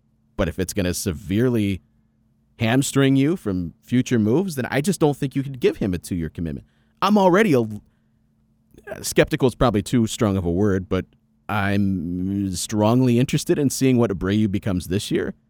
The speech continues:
And I don't know what he's gonna be two years from now. I'm already a little curious about this next year, just because of the massive changes he went through as a hitter.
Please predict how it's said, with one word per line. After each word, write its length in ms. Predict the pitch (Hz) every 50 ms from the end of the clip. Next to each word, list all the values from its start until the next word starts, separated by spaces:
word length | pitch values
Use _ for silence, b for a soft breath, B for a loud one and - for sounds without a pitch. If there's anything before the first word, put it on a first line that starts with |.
| _ _ _ _ _ -
And 100 | - - -
I 100 | - 127
don't 160 | 143 156 156
know 140 | 165 165 202
what 140 | 262 240 -
he's 120 | 120 120
gonna 160 | - - - -
be 140 | - -
two 180 | 113 - - 156
years 320 | 139 127 135 175 - -
from 80 | - 95
now. 220 | 90 87 90 107
I'm 160 | 120 117 135 147
already 280 | 143 147 151 147 147
a 80 | 143 139
little 540 | 117 110 110 135 175 - 381 285 - - _ _
curious 540 | - - - 90 90 90 95 104 113 - -
about 300 | 98 113 117 117 117 -
this 180 | 113 117 - -
next 280 | 151 208 - - -
year, 180 | - 78 73 - _ _ _ _ _ _ _ _ _ _ -
just 140 | 143 -
because 240 | - 151 165 156 135
of 60 | 135
the 80 | 113 104
massive 600 | 90 90 95 101 113 120 139 160 - 170 127 104
changes 440 | - - 151 170 170 123 107 101 95
he 80 | 120
went 240 | 123 120 123 123 -
through 120 | - 135 135
as 120 | 131 123
a 80 | 127 127
hitter. 280 | 160 196 180 143 -